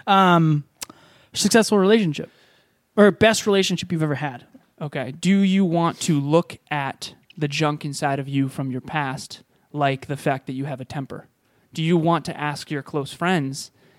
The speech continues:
Speaker 2: about whether or not they've ever raised their voice with their girlfriends and have them tell you maybe once or twice, and then you realize, "Oh my God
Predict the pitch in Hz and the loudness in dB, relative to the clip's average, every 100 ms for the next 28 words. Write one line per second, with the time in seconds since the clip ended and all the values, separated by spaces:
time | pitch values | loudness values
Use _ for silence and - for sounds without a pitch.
0 | _ _ - 143 147 139 131 - 151 139 | _ _ -6 -2 2 2 2 -2 -4 -2
1 | 143 139 131 135 135 131 131 131 131 127 | -2 -6 -8 -8 -6 -6 -6 -8 -8 -12
2 | 127 135 131 131 127 127 143 151 135 120 | -6 -6 -6 -12 -14 -6 -4 -4 -6 -10
3 | 135 139 135 131 127 139 131 127 127 139 | -10 -10 -10 -12 -10 -8 -8 -8 -8 -8
4 | 135 135 131 127 131 - 131 95 - 135 | -8 -8 -8 -10 -12 -12 -12 -12 -12 -10
5 | 139 135 135 131 131 117 131 131 123 131 | -8 -6 -6 -8 -10 -12 -12 -14 -14 -12
6 | 113 135 | -12 -14